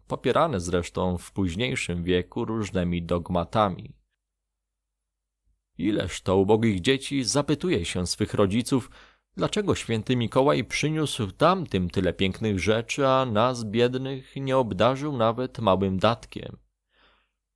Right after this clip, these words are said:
Nieufnie spoglądają w stronę rodziców i myślą sobie: „Może mama lub ojciec grzeszy, a może my wszyscy jesteśmy grzeszni, więc święty Mikołaj zapomina o nas lub nas umyślnie omija”.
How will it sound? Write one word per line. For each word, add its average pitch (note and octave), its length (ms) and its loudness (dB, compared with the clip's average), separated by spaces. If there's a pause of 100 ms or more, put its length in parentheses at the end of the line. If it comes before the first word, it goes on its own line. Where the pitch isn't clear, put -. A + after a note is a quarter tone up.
(160)
Nieufnie G#2 880 -2
spoglądają F2 640 -2
w E2 40 -6
stronę F2 400 -2
rodziców F#2 640 -4
i G#2+ 120 -2
myślą A#2+ 420 -4
sobie: A#2+ 380 0 (920)
„Może A#2 380 -2
mama G2 440 0
lub G#2 340 -4
ojciec A#2 500 0
grzeszy, F2 760 -6 (160)
a G2+ 80 -2
może C#3 280 -2
my D3 140 -4
wszyscy - 580 -2
jesteśmy G2 540 -2
grzeszni, F#2 680 -2
więc F#2+ 260 -4
święty B2 400 -6
Mikołaj C3 540 -2
zapomina B2+ 800 -2
o F2+ 140 2
nas F2 440 -8
lub F#2 360 -4
nas F#2 420 -2
umyślnie G#2 640 -4
omija”. G2 580 -4